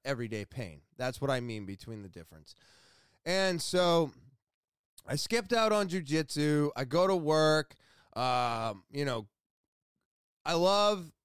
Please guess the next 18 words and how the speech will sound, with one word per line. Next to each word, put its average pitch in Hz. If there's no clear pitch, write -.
I 151
love 185
when 180
we 165
get 160
to 156
hang 156
out. 143
Uh, 117
you 139
know, 131
the 120
swi-, 147
the, 131
the, 127
the, 117
the 123
shift -